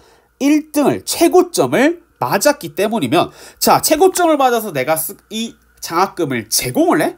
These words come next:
제공을 받아야겠지. 그럼 뭐가 되는 거야? was offered가 돼야 되는 거야. "쌤, 그럼 얘는 뭔가요?" 가면 원래대로 하면 누군가가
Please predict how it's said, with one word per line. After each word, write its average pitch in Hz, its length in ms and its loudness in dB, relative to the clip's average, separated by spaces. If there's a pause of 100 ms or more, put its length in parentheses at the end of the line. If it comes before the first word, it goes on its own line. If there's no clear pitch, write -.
(120)
제공을 170 480 -4
받아야겠지. - 840 0
그럼 147 240 -4
뭐가 110 180 -2
되는 113 220 -4
거야? 190 240 2 (360)
was 139 480 2
offered가 143 540 0
돼야 95 180 -10
되는 - 260 -18
거야. - 140 -20 (240)
"쌤, 285 200 0
그럼 240 220 2
얘는 269 260 2
뭔가요?" 165 360 2
가면 160 400 -2
원래대로 220 600 4
하면 147 340 -2 (300)
누군가가 175 1120 0